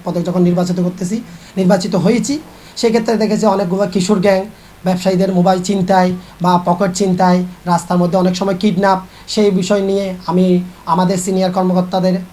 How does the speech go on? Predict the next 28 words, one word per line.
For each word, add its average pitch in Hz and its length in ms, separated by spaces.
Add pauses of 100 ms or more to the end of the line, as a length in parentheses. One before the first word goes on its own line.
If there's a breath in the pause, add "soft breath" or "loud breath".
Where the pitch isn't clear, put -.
পাশে 180 240
পাশে 190 340 (180)
এই 180 100
কাজগুলো 180 300
আমি 175 120
করেছি। 175 380 (320 loud breath)
ওদের 180 240
কাছ 185 220
থেকে 190 120
আমি 190 120
শিখেছি 233 520 (200 loud breath)
কীভাবে 196 360
প্রতিরোধ 220 360
করতে 220 240
হয়, 220 220 (240 loud breath)
কীভাবে 202 320
প্রত্যাহার 214 540
করতে 202 220
হয়, 214 220 (220 loud breath)
কীভাবে 196 440 (140)
ওদের 190 220
বিরুদ্ধে 196 360
কাজ 202 200
করতে 180 260
হয়, 147 160 (320)
কীভাবে 202 280
ব্যবসায়ীদের 190 720
সংগঠন 190 520